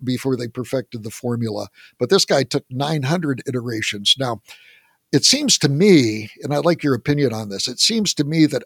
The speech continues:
Allen was using the A I as a tool. He wasn't using the output of the A I, but he was using the A I as a tool in the generation of this art.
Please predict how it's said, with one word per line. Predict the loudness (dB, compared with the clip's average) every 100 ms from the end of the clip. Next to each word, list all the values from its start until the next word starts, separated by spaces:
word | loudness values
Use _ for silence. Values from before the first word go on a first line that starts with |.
| -2
Allen | 0 2 0 -2
was | -4 -2
using | -2 2 0 0 -6
the | -8 -4 0
A | 2 2
I | -2 -4 -4 -4
as | -4 -2
a | -4 -8 -10
tool. | 0 4 4 2 -14 -20 -20 -20 _
He | -2
wasn't | 0 0 0 -2
using | 2 2 2 -2
the | -4 0
output | 0 0 2 2
of | 0
the | -4 -2
A | -4 -4
I, | -4 -4
but | -6
he | -4
was | -4 -4
using | -4 -6 -4
the | -6 -4
A | 0 0
I | 0 -2 0
as | 0 -4
a |
tool | -6 -4 0 0 -2 -12 _ -2
in | 0
the | 0
generation | 2 2 2 0 0 0 -2
of | -4
this | -4 -6 -6
art. | -10 -10 -10